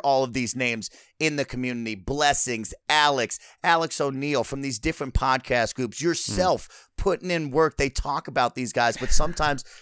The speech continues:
Speaker 1: you don't get to put a face to a name. And there I was,
Speaker 2: Yeah.
Speaker 1: center stage, and I got to sell myself. You know, I like to think I did a good job. I know I probably didn't, but I had a lot of fun.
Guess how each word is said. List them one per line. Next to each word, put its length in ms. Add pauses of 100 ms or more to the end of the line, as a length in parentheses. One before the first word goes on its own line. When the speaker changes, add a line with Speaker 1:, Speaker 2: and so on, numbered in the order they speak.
Speaker 1:
you 60
don't 180
get 140
to 80
put 220
a 40
face 380
to 160
a 60
name. 360 (280)
And 160
there 200
I 120
was, 260
Speaker 2:
Yeah. 240
Speaker 1:
center 160
stage, 500
and 120
I 140
got 200
to 80
sell 260
myself. 640 (380)
You 80
know, 60
I 80
like 240
to 80
think 200
I 120
did 160
a 40
good 180
job. 280
I 140
know 180
I 80
probably 420
didn't, 480
but 140
I 80
had 260
a 60
lot 200
of 60
fun. 340